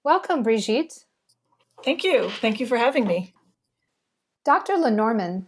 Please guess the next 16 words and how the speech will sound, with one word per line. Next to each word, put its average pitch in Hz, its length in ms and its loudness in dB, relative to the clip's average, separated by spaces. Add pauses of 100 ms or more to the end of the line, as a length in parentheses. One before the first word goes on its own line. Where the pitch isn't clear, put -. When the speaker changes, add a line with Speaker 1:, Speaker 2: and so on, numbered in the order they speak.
Speaker 1:
currently 277 420 0
works 180 360 0
at 185 200 2
Maastricht 196 640 -2
University 170 580 0
in 180 120 -2
the 180 80 -2
Netherlands. 170 680 -2 (400)
Her 269 180 2
research 311 560 0
focuses 226 500 2
on 185 200 0
socialist 277 640 0
Yugoslavia's 190 800 0
global 196 420 2
entanglements, 170 840 -4